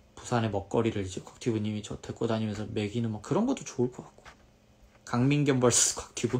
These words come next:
강민경. <laughs> 호평님, 이천십삼 년 하이라이트 컴피 콘서트에서 고이였던 제가 사진 받고 사진 찍던 게 엊그제 같은데 제가 벌써 스물일곱이네요.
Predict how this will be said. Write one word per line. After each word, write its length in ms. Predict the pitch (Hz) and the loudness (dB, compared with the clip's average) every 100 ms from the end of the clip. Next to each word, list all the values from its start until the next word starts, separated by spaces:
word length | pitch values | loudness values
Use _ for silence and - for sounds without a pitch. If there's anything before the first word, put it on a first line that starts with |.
| - | -4
강민경. 440 | - 123 135 113 - | -2 4 4 4 -2
<laughs> 1300 | - - - - - - - - - - - - - | -10 -20 -18 -20 -20 -20 -20 -20 -20 -20 -20 -12 -10
호평님, 480 | - 180 170 151 135 | -2 2 4 4 4
이천십삼 500 | 170 156 - 160 156 | 4 0 0 0 0
년 100 | 143 | 0
하이라이트 460 | 196 196 180 175 | 2 4 2 2
컴피 240 | 190 185 180 | -2 -4 -4
콘서트에서 480 | 185 170 165 156 | -2 -2 0 -2
고이였던 420 | - 135 147 139 123 | 4 6 6 4 2
제가 220 | 117 113 | 2 2
사진 260 | 170 175 | 4 2
받고 220 | 165 156 147 | 2 -2 -2
사진 260 | 185 180 | -2 -4
찍던 380 | - - 156 151 | -8 -2 0 2
게 80 | 127 | 0
엊그제 280 | 95 143 135 | 0 2 4
같은데 360 | 120 123 117 | 4 2 0
제가 220 | - 113 - | 0 -4 -2
벌써 260 | 113 113 | -4 -2
스물일곱이네요. 720 | - 220 170 113 - 117 110 | 0 2 4 2 -2 -4 -6